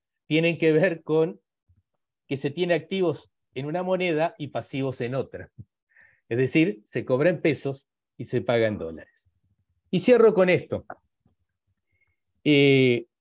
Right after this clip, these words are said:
Mazzucato, que está muy en onda,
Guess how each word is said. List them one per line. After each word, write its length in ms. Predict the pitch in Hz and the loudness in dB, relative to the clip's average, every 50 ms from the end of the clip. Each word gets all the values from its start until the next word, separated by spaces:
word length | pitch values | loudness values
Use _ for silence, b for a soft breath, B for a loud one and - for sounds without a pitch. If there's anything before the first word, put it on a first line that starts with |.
| _ _ - | _ _ -4
Mazzucato, 760 | 143 156 151 - 196 - - 247 202 - - 147 151 151 _ _ _ _ _ _ _ _ _ _ _ _ _ _ _ - | -2 -2 -2 -2 -4 -2 0 0 0 0 -2 -6 -6 -6 _ _ _ _ _ _ _ _ _ _ _ _ _ _ _ -10
que 100 | 135 120 | -10 -10
está 440 | 110 - - 127 120 120 117 110 110 | -8 -8 -6 -6 -4 -4 -4 -6 -6
muy 280 | 110 117 123 123 117 | -6 -6 -6 -4 -4
en 100 | 117 117 | -4 -6
onda, 400 | 135 139 131 120 113 120 107 123 | -6 -6 -6 -6 -6 -8 -8 -8